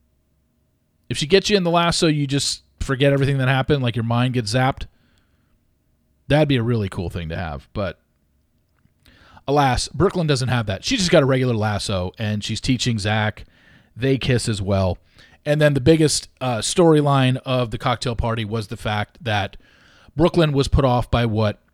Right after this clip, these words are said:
Christina said to her on the first night. And Christina did come up to her at some point. And they showed us some of the conversation last week, but they focused on it this week, where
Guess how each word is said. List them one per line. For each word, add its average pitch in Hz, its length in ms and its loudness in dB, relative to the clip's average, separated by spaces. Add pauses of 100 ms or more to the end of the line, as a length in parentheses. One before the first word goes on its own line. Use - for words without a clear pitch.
(100)
Christina 143 380 0
said 131 180 0
to 123 100 -2
her 117 140 0
on 110 100 -2
the 104 60 -4
first 107 260 -4
night. 82 320 -6
And 123 140 -2
Christina 160 500 2
did 135 500 2
come 151 160 -2
up 120 140 -4
to 113 120 -6
her 104 260 -8
at 120 120 -12
some 170 160 0
point. 98 300 -6 (1160)
And 156 100 -2
they 233 80 4
showed 339 240 2
us 277 80 -2
some 214 160 4
of 170 60 -2
the 151 40 -8
conversation 156 460 0
last 107 220 -4
week, 107 220 -4
but 120 180 0 (440)
they 123 120 -2
focused 214 500 2
on 113 140 -2
it 104 100 -12
this 175 240 0
week, 90 300 -10 (1040)
where 131 600 2